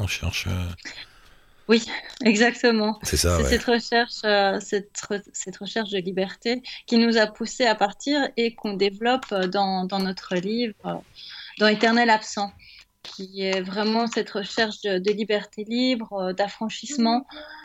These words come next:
Speaker 2: Alors, est-ce qu'on l'a trouvée ? <laughs> C'est, euh, je crois que c'est une quête perpétuelle.
Speaker 1: Le, le truc, c'est quoi ? C'est de moins posséder ?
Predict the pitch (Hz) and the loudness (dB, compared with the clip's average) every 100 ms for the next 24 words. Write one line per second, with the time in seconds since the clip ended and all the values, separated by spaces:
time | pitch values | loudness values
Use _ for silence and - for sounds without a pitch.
0 | - - _ 196 202 220 220 - 240 233 | -20 -20 _ 0 2 2 0 2 4 2
1 | - 240 226 262 294 - - - - - | 0 -4 4 4 4 2 -2 -4 -12 -16
2 | - - - - - _ - - 208 202 | -14 -14 -12 -14 -18 _ -12 0 4 6
3 | 196 190 190 196 196 208 226 254 247 240 | 6 6 6 4 0 0 2 4 4 2
4 | 214 208 202 190 196 233 226 214 208 208 | 2 0 0 -2 2 0 2 -6 -2 -2
5 | 208 202 185 180 - - - - - - | -2 0 0 0 -8 -14 -14 -14 -18 -20
6 | - 92 98 92 104 101 - 139 110 117 | 0 2 2 4 4 8 6 6 2 2
7 | 120 - 101 98 98 98 98 101 104 123 | 2 4 4 6 6 6 4 6 8 6
8 | 117 117 - 113 107 135 | 6 4 6 4 4 2